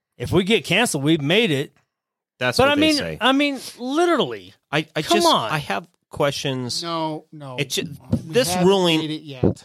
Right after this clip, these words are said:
Speaker 2: at, at the end of the day, the ruling just, it's putting pressure on the left and those in the cabal, in the swamp, whatever you wanna call 'em. It's just squeezing 'em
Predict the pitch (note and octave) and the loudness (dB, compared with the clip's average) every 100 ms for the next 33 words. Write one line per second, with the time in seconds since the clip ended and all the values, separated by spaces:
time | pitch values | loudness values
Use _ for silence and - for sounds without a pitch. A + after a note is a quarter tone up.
0 | _ _ D3+ - - C#3+ - - D#3 F3 | _ _ -2 -2 -4 -2 -2 -2 0 2
1 | D3+ A#2 B2 A2 G#2+ G#2+ - _ _ _ | 0 0 2 4 2 0 -6 _ _ _
2 | - G#2 G#2+ C#3 D3+ D3 C3+ - A#2+ A2+ | -6 -4 0 2 4 2 2 2 2 2
3 | - - _ _ _ _ _ _ G#2+ - | -2 -6 _ _ _ _ _ _ -10 -6
4 | - E3 D#3 - B2+ B2 - A#2+ A2 G#2+ | 0 0 0 0 2 2 2 0 0 0
5 | F#2+ F2+ F2 F2 - - F#2 F#2 E2+ G2 | 0 0 0 -2 -10 -10 -4 -4 2 4
6 | G#2 G#2+ G#2+ - - F#2+ F2 E2+ F#2 F2 | 4 4 2 -2 -4 -2 -2 -4 -8 0
7 | F2+ F2+ F2+ F#2 F2+ - E2 D#2+ D#2 D2 | 2 4 4 2 0 -4 -6 -6 -4 -6
8 | D2 - - G#2+ G#2 G2+ G2+ - F2 E2+ | -4 -2 0 2 4 4 0 -2 -4 -2
9 | F2+ F#2 F2+ F2+ G2 - D#2+ D2 D2 - | -2 0 0 0 -2 -4 -2 -2 -4 -8
10 | _ _ _ _ _ _ _ _ _ _ | _ _ _ _ _ _ _ _ _ _
11 | _ _ _ _ _ _ _ A2 - - | _ _ _ _ _ _ _ -6 -2 2
12 | - - G2 F2+ D#2+ D2+ C#2+ | 2 2 0 0 -2 -8 -10